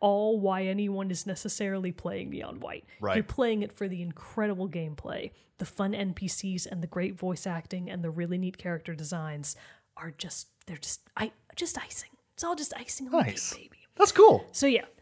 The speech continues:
Speaker 1: Neon White is incredible. I've definitely got at least ten to twelve hours into it already, and I'm not quite done yet. So if you're really out there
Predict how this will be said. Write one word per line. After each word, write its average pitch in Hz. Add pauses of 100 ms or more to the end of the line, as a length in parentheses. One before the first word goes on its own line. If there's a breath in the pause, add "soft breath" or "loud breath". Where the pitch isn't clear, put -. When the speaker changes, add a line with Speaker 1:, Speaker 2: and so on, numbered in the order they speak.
Speaker 1:
Neon 359
White 339
is 277
incredible. 220
I've 202
definitely 226
got 208 (220)
at 202
least 208
ten 208
to 208
twelve 208
hours 208
into 214
it 208
already, 196
and 196
I'm 175
not 180
quite 202
done 185
yet. 226
So -
if 180
you're 254
really 294
out 214
there 190